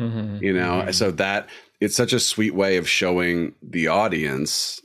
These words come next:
Speaker 2: like, yeah, he is, he has made this change, um, because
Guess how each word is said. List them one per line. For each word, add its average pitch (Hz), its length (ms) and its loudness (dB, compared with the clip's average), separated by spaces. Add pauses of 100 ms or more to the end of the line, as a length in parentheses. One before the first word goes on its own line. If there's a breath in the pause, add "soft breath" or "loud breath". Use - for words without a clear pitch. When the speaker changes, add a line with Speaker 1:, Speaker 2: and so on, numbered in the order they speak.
(340)
Speaker 2:
like, 82 480 -2 (420)
yeah, 98 240 0
he 92 360 0
is, 85 500 0
he 110 260 2
has 98 180 0
made 87 260 0
this 82 220 -4
change, 80 760 -2 (360 soft breath)
um, 85 380 0
because 90 600 -2